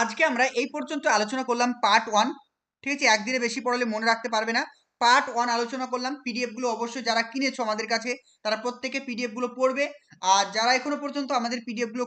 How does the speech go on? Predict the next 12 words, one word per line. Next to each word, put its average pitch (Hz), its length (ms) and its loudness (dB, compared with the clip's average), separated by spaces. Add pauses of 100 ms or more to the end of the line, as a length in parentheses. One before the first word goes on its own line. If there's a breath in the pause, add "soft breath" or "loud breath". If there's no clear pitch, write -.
ক্রয় 226 320 2
করোনি, 233 280 -2 (300 soft breath)
প্রত্যেকে 277 440 -2
পিডিএফ 240 280 -4
গুলো 247 180 -2
ক্রয় 208 260 -2
করে 233 180 0
নাও 262 100 -2 (140)
আর 202 80 2 (140)
নিজের 214 220 -2
প্রিপারেশনটাকে 214 640 -6
আরো 185 100 -8